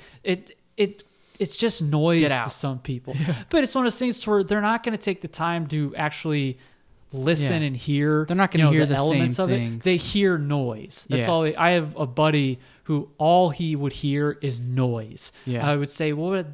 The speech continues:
Speaker 1: there's this, this is," he's like, "All I hear is noise." In the same way, it's just static.
Speaker 2: Yeah.
Speaker 1: Some people. But if you're really interested, and we tried to do the best job we could to describe it to you, um,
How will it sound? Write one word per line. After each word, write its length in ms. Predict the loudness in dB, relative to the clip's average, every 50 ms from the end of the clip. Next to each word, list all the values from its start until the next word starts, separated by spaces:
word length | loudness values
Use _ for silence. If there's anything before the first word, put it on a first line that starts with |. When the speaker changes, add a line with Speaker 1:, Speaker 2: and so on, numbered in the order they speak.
| -8 -4
Speaker 1:
there's 260 | -2 -2 -2 -2 -4
this, 220 | -2 -2 -2 -2 -2
this 260 | -4 -4 -4 -4 -6
is," 140 | -8 -6 -6
he's 160 | -6 -4 -4
like, 160 | -4 -6 -4 -2
"All 200 | 0 2 4 4
I 100 | 4 2
hear 280 | 2 0 0 0 2 0
is 140 | 0 -2 -2
noise." 400 | -4 -2 -2 -2 -2 -4 -6 -8
In 80 | -8
the 60 | -8
same 280 | -6 -6 -6 -6 -4 -4
way, 240 | -2 -2 -2 -2 -4
it's 160 | -6 -8 -10
just 220 | -12 -10 -10 -10 -12
static. 580 | -10 -8 -6 -6 -6 -6 -6 -8 -10 -14 -12 -4
Speaker 2:
Yeah. 260 | 0 0 0 0 -2
Speaker 1:
Some 220 | -4 -6 -6 -6 -6
people. 420 | -6 -8 -10 -8 -6 -8 -8 -8 -12 -18 -20 -20 -20 -20 0 2
But 260 | 4 4 4 2 -4 -12 -12 _
if 220 | -4 -2 -2 0 0
you're 100 | 0 2
really 320 | 2 2 4 4 4 2
interested, 560 | 2 -2 -4 -6 -8 -6 -4 -2 0 0 0 0
and 380 | -2 -2 -2 -2 -2 -4 -6 -4
we 140 | -4 -4 -4
tried 320 | -2 0 0 2 2 2 0
to 60 | -4
do 260 | -2 0 0 0 0
the 80 | -2 -2
best 280 | -2 -4 -4 -4 -4
job 160 | -4 -2 -2
we 60 | -2 -4
could 240 | -4 -6 -6 -4
to 100 | -4 -6
describe 500 | -6 -6 -6 -8 -6 -4 -2 0 0 0
it 120 | -2 -4 -6
to 100 | -4 -4
you, 340 | -2 0 0 0 -2 -2 -4 -8 -16 -20 -20 -20 _ _
um, 400 | 0 0 2 2 0 -2 -4 -8